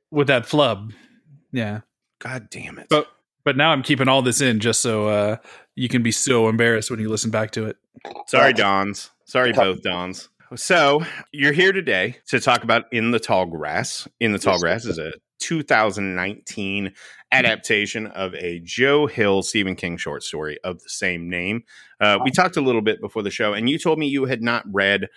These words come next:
Speaker 2: much, if any, of Joe Hill's work.
Speaker 3: I haven't read, I, I, listen, I don't know why, um, but I fe-, I felt like I would finish, uh, his father's catalog before going into
Speaker 1: Hmm.
Speaker 3: his. I don't know. And, like, in that Stephen guy just keeps putting out books. And so I just keep going.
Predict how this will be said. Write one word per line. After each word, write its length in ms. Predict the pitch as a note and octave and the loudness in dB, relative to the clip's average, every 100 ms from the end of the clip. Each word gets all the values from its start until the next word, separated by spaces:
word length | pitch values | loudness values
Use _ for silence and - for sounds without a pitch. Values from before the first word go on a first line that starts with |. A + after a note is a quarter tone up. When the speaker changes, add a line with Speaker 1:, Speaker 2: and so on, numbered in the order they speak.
| _ _ - | _ _ 0
Speaker 2:
much, 300 | A#2+ C#3+ C#3 | 2 4 2
if 120 | C3 | 0
any, 380 | B2 C#3 C3+ F#2+ | 2 2 2 0
of 200 | F#2+ F2 | -4 -6
Joe 260 | - F2+ E2 | -2 -2 -2
Hill's 320 | G2 D#2 - - | -6 -6 -10 -12
work. 320 | D2 _ - _ - - - | -14 _ -20 _ -20 -10 0
Speaker 3:
I 80 | D#3 | 2
haven't 180 | F#3+ F3 | 2 2
read, 160 | D#3 C#3+ | 2 2
I, 240 | D3 D3+ | 4 2
I, 20 | D#3 | 4
listen, 300 | E3 B2 G2 | 2 2 0
I 80 | B2 | 2
don't 80 | D3+ | 4
know 100 | B2 | 2
why, 480 | F#2+ A2 A#2 A#2+ A#2+ - - - _ _ - | 4 2 4 2 0 -8 -20 -20 _ _ -10
um, 360 | A2+ G#2+ F#2+ F2+ | -4 -2 -4 0
but 120 | G#2+ | 2
I 80 | G#2+ | 2
fe-, 320 | - - C3 | 0 0 0
I 60 | - | 2
felt 240 | C3 B2+ | 2 4
like 100 | B2 | 4
I 100 | A#2 | 2
would 160 | A2+ A2 | 0 -2
finish, 460 | - A#2 A2+ - - | -4 -4 -4 -4 -2
uh, 340 | G2+ G2 F#2 F2+ _ - | 0 2 2 0 _ -12
his 260 | - G#2+ - | -4 -4 -2
father's 480 | - G#2+ A#2 A2+ - | 2 2 4 2 -2
catalog 600 | - A2+ A2+ A2 A2 A2 | 0 0 2 2 2 -2
before 280 | G2 G#2 G2+ | -2 -2 0
going 440 | G#2+ G#2+ G#2 G#2 | 0 0 -4 -10
into 260 | A2+ G#2 G2+ | -10 -6 -4
Speaker 1:
Hmm. 60 | F#2 | 0
Speaker 3:
his. 540 | G#2+ A#2 B2 A#2+ - - | 2 2 0 -4 -4 0
I 80 | G#2 | 2
don't 120 | G#2 | 2
know. 60 | |
And, 200 | G2 G#2 | 0 -2
like, 180 | G2 G2 - | 0 -2 -2
in 260 | G#2 G2 F#2 - | -10 -8 -6 2
that 260 | G#2 G2+ | 2 2
Stephen 320 | - B2 A#2+ A#2+ | -2 -2 -2 2
guy 160 | A2 | 2
just 220 | G#2+ G2+ | 2 -4
keeps 160 | - - | -10 -8
putting 240 | - G#2 | -6 -2
out 180 | G#2 - | -2 0
books. 300 | G2+ A#2+ - | 2 2 0
And 100 | G#2+ | -6
so 120 | - | -2
I 100 | G2 | 0
just 160 | F#2+ - | -2 -8
keep 180 | A2+ - | -8 -2
going. 380 | G2+ A#2 B2+ | 0 2 0